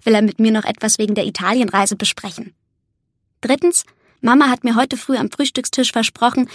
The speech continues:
dass wir am Samstag im Einkaufszentrum ein paar neue Klamotten für mich kaufen.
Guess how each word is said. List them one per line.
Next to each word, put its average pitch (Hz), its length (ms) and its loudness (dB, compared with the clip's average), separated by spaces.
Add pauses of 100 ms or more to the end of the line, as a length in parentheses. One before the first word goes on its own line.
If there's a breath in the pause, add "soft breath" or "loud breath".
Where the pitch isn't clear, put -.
(140)
dass - 180 0
wir 208 100 2
am 220 120 4
Samstag 226 420 0
im 214 180 -6
Einkaufszentrum 226 720 0
ein 208 140 -4
paar - 220 -4
neue 220 280 0
Klamotten 226 520 2
für 226 120 0
mich 208 200 0
kaufen. 214 440 0